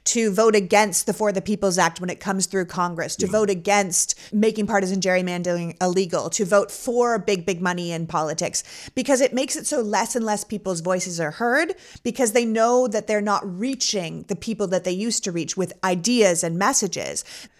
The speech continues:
Speaker 1: What do you think we should do with that information? What do we do next about that?
Speaker 2: The truth is, uh, and I know it's frustrating for people to hear this, the, the, the only way we fix this system is by people voting.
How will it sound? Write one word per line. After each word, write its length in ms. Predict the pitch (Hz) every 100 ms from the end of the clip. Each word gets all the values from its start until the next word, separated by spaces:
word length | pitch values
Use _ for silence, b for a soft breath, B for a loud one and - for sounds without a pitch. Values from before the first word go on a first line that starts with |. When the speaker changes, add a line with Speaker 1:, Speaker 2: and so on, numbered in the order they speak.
| B B
Speaker 1:
What 80 | 359
do 40 |
you 80 | 453
think 220 | 440 330
we 80 | 302
should 240 | 262 202 165
do 200 | 190 185
with 180 | 170
that 140 | 160 147
information? 600 | 143 165 - 160 - 156
What 120 | 285
do 60 | 392
we 100 | 359
do 200 | 240 226
next 520 | 185 160 - - -
about 320 | 170 135 -
that? 260 | 117 120 - _ _
Speaker 2:
The 120 | 143
truth 380 | 143 233 254 -
is, 480 | 98 - - - - -
uh, 280 | 117 107 107
and 100 | 127
I 60 |
know 120 | 143 165
it's 120 | -
frustrating 560 | - 180 - 135 107
for 240 | 98 - 98
people 260 | 107 101 95
to 100 | 104
hear 280 | 104 170 160
this, 400 | - - - - _ _ _ _ -
the, 180 | 123 131
the, 260 | 120 131 127 -
the 220 | 131 131
only 360 | 151 180 233 240
way 320 | 180 156 151
we 240 | 131 127 127
fix 460 | - 131 131 -
this 240 | 123 110 -
system 560 | 131 117 - - - - _ _ -
is 220 | 123 107
by 180 | 110 101
people 380 | - 92 95
voting. 400 | 87 85 82 -